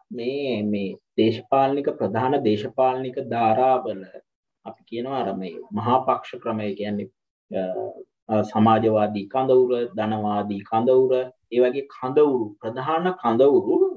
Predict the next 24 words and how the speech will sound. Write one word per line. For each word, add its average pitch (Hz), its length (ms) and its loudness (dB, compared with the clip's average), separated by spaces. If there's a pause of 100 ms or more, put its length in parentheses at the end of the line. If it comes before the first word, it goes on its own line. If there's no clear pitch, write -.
මේ 113 200 -4
ලංකාව 117 460 -2
විතරක් 127 340 -4
නෙමෙයි 117 380 -6
බොහෝ 135 280 4
රටවල් 123 440 0
වල 113 160 -4 (100)
පහුගිය 123 360 0
සමය 113 320 -6
තුළදී 113 300 2
අහෝසි 123 340 2
වෙමින් 123 260 -4 (100)
ගියා. - 280 -2 (480)
ඒ 110 60 -4
කියන්නේ, 113 340 -2 (200)
අ, 110 120 2 (1040)
අපි 123 220 0 (380)
බලාපොරොත්තු 156 800 2
නොවුණු 123 400 -2
මට්ටමේ 127 540 -2 (100)
තුන්වෙනි 135 460 2
බලවේගයන් 104 680 0
ගොඩ 98 200 -8
නැගීම්, 139 440 0